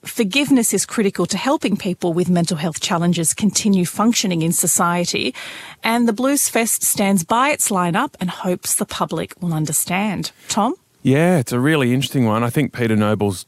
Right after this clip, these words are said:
Speaker 2: done the right thing here. This is about forgiveness and moving forward, not pegging someone to their mistakes for eternity. Um, and I think it's, it's really a failed attempt at cancellation, um, and it's good to see a curator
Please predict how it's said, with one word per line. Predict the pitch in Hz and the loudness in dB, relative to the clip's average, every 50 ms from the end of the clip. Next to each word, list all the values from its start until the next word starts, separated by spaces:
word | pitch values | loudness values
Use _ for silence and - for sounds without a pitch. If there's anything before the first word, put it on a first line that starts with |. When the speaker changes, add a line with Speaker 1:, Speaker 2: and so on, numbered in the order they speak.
| _ | _
Speaker 2:
done | - 113 107 104 104 | 0 0 2 2 2
the | 104 | 2
right | 101 101 101 98 - - | 2 2 2 0 -2 -4
thing | - - 107 107 117 117 | -6 -4 -2 0 0 2
here. | 110 113 104 92 90 95 117 123 110 - | 2 0 0 0 0 -2 -2 -4 -6 -4
This | - 120 107 - | -4 -4 -2 0
is | 117 120 | 0 0
about | 143 147 117 123 107 95 - - | 0 0 0 0 0 -2 -4 -6
forgiveness | - 107 87 101 92 98 95 - - 107 | -8 -8 -6 -4 -4 -4 -6 -4 -2 0
and | 104 101 92 - | 0 0 0 2
moving | - 107 104 95 95 95 | 2 0 2 0 0 -2
forward, | 90 - 107 113 117 104 95 | 0 0 0 2 2 2 0
not | 104 104 - - | 0 -2 -4 -4
pegging | - - 107 107 104 101 98 95 | -6 -4 -4 -2 -2 -2 -4 -2
someone | - - 104 104 101 98 95 | -2 0 0 2 2 0 0
to | - 101 | -2 -2
their | 90 98 | -2 0
mistakes | 92 92 87 - - - - 101 101 98 - - - - - - _ _ _ | 0 0 -2 -4 -4 -2 0 0 0 -2 -4 -6 -10 -10 -12 -18 _ _ _
for | - - 95 | -6 -4 -4
eternity. | 92 - - - - 98 113 139 127 104 87 80 87 - _ _ _ _ _ _ _ | -4 -4 -6 -6 -2 0 2 2 2 0 -2 -6 -8 -12 _ _ _ _ _ _ _
Um, | - 95 98 98 98 98 98 62 | -6 -4 -2 -2 0 -2 -2 -2
and | 92 101 | -2 -4
I | 101 | -2
think | 98 - 151 120 104 - - - _ _ _ _ | 0 0 0 0 0 -4 -10 -20 _ _ _ _
it's, | - 107 - - - - - _ _ _ | -14 -12 -12 -12 -12 -14 -16 _ _ _
it's | 101 - - 139 | -16 -8 -4 -2
really | 156 156 113 | -2 0 -2
a | 92 | -2
failed | 82 - - 95 98 110 117 101 | -4 -4 -4 -2 0 0 0 0
attempt | 98 - - - 101 95 - | -2 -4 -4 -4 -4 -2 -4
at | - - - | -6 -10 -8
cancellation, | - 110 101 95 85 - - 95 92 92 98 117 123 - - 87 82 85 98 120 120 - _ - | -4 -2 -2 -2 -2 -4 -4 -4 -2 0 -2 -2 -2 -4 -6 -6 -6 -6 -8 -8 -10 -14 _ -12
um, | - 95 92 92 92 | -8 -6 -6 -4 -2
and | 95 98 | -2 -4
it's | 98 - - | -4 -4 -2
good | - 131 117 | -2 -2 -2
to | 120 | -2
see | 113 - - 107 101 | -4 -2 -2 -2 -2
a | 95 92 | -4 -4
curator | - - 104 98 98 92 90 92 90 92 92 90 | -6 -6 -4 -2 -2 -2 -2 -2 -2 -2 -4 -4